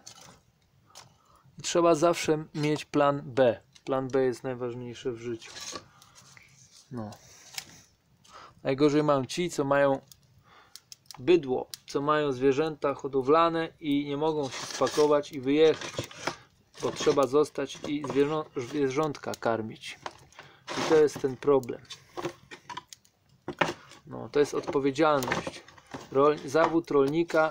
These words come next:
jest bardzo odpowiedzialny. A ja tu sobie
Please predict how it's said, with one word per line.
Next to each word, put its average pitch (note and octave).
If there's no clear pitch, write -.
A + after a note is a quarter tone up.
jest C#3
bardzo C#3+
odpowiedzialny. C3
A C3+
ja C3
tu -
sobie B2+